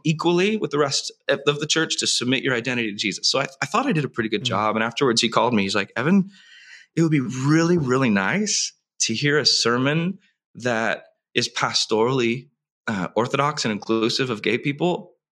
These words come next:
Speaker 1: that's not connected to an exegesis of porneia." <laughs>
Speaker 2: Oh, huh.
Speaker 1: So, like,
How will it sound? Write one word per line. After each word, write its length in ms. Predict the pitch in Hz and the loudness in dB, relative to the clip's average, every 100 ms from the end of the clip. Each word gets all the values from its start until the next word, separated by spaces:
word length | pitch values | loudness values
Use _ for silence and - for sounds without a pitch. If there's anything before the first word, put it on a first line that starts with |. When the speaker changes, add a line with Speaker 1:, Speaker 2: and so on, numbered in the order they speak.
| _ | _
Speaker 1:
that's 260 | 123 120 - | -2 0 0
not 680 | 107 120 135 156 165 117 - | 0 2 2 2 2 -2 -4
connected 460 | - 127 120 113 110 | 0 0 0 -4 -2
to 120 | 120 | -2
an 60 | 107 | -2
exegesis 580 | 117 - 104 101 95 98 | -2 -4 -2 -2 0 -2
of 140 | 90 | -2
porneia." 360 | - 85 87 - | -2 0 -2 -8
<laughs> 40 | - - - - _ _ - - - | -16 -20 -20 -20 _ _ -20 -18 -4
Speaker 2:
Oh, 500 | 120 127 120 107 101 _ | -2 0 -2 -6 -14 _
huh. 160 | 135 104 - | -14 -14 -6
Speaker 1:
So, 240 | - 147 | -2 2
like, 320 | 143 127 - | 2 2 -2